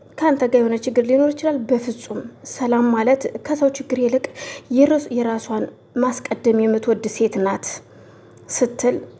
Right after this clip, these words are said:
ሲል መለሰላት። ከዛ ብርቱካንም ውሃ ልታመጣላት ዘወር ስትል፣ «አንቺ ነይ፣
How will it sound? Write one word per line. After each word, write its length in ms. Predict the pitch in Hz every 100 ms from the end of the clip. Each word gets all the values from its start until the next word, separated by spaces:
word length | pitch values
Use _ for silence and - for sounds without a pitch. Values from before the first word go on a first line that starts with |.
| - - - -
ሲል 260 | - - 254
መለሰላት። 760 | 214 208 208 202 190 190 190 202 - - - - - - - - - - - - _ - - - - - 269
ከዛ 260 | 285 269 277 262 - - _ -
ብርቱካንም 720 | 226 254 254 254 247 240 269 269 -
ውሃ 240 | 311 285 285
ልታመጣላት 880 | 262 262 254 247 - 226 240 262 262 - - - -
ዘወር 440 | 226 220 247 254 240
ስትል፣ 460 | 233 247 240 294 302 - - - - - - - - - - -
«አንቺ 280 | 320 330 - 508 - - - _ _ _ _ _ -
ነይ፣ 340 | 294 320 311